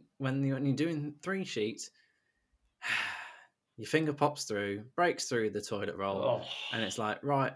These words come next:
Speaker 1: I'm just, yeah, got my finger in it now. That's fantastic." The, oh, it's just the
Speaker 2: Either
Speaker 1: worst
Speaker 2: you're
Speaker 1: feeling.
Speaker 2: going middle of the road, you're going middle of the road toilet roll, or you're pushing too hard. How hard are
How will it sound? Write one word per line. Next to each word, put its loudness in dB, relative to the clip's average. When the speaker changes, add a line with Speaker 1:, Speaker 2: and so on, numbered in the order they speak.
Speaker 1:
I'm -4
just, -6
yeah, -2
got 6
my 8
finger 4
in 4
it 0
now. 2
That's -2
fantastic." -10
The, -4
oh, 4
it's -4
just 0
the 8
Speaker 2:
Either 4
Speaker 1:
worst 10
Speaker 2:
you're 12
Speaker 1:
feeling. 12
Speaker 2:
going 10
middle 6
of 0
the 0
road, 6
you're 6
going 8
middle 2
of 2
the 4
road 8
toilet 6
roll, 2
or 10
you're -2
pushing 0
too -4
hard. -4
How -2
hard -2
are -12